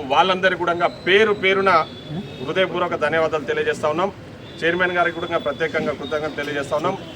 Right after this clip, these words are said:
ముఖ్యంగా డీసీబీ బ్యాంకు చైర్మన్ గారు, అదేవిధంగా డైరెక్టర్లు, ఇక్కడ ఉన్న ఎమ్మెల్యేలు అందరం కూడా మేము ఒకటే మాట ఇస్తా ఉన్నాం, రైతులకు ఖచ్చితంగా ఏదైతే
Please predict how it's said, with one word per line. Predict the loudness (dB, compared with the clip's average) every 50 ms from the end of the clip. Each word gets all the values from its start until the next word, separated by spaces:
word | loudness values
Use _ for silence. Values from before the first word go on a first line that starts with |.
| -14 -12 -12
ముఖ్యంగా | -8 0 0 2 4 6 6 6 6 4 -2 -12 -14 -14 -10
డీసీబీ | -8 -8 -6 -2 -2 -2 -2 2 2
బ్యాంకు | 4 4 4 2 -4 -6 -6 -6 -10 -14 -14 -14 -14 -6 -2 -2
చైర్మన్ | 0 2 2 0 2 4 4
గారు, | 4 4 4
అదేవిధంగా | 0 2 2 2 2 2 2 0 0 0
డైరెక్టర్లు, | 2 2 4 4 4 2 2 0 0 0 0 -4 -4 -6 -10 -14 -16 -14 -14
ఇక్కడ | -4 -2 -2
ఉన్న | -2 2 2 2
ఎమ్మెల్యేలు | 2 2 0 0 0 0 0
అందరం | 0 -2 0 0 0 0 0
కూడా | 0 0 2 2 2 0 0 -2 -6 -8 -8
మేము | -6 -6 -6
ఒకటే | -2 -2 -2 0 0 -2
మాట | 0 -2 -2 -2 -4
ఇస్తా | -6 -2 -2 0
ఉన్నాం, | 0 0 -2 -4 -4 -2 -2
రైతులకు | -2 -2 -2 -2 -2 -2 -2 -2 -8 -10 -10 -12 -14 -14 -10 -2 -2
ఖచ్చితంగా | -2 -2 -2 0 2 2 2 2 2
ఏదైతే | 2 2 2 0 0 2 0 0 0